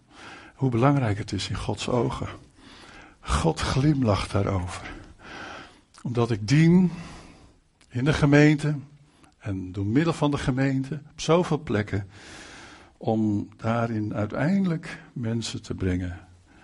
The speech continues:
bij de troon van God. Maar het dreamteam kent ook allerlei leuke dingen. Ik vind het geweldig als ik met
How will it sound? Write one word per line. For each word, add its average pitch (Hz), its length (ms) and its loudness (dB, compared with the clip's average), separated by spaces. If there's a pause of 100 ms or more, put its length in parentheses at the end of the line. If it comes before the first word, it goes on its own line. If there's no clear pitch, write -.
(160)
bij 95 200 -2
de 90 100 -2
troon 92 320 0
van 98 160 -6
God. - 380 -8 (1120)
Maar 131 140 2
het 135 100 0
dreamteam 156 500 0
kent 135 220 0
ook 151 180 -2
allerlei 143 360 2
leuke 127 260 0
dingen. 107 340 -4 (120)
Ik 151 160 -4
vind - 520 -4
het 151 180 -6
geweldig 151 800 -2
als 156 200 0
ik 147 120 -4
met 139 220 0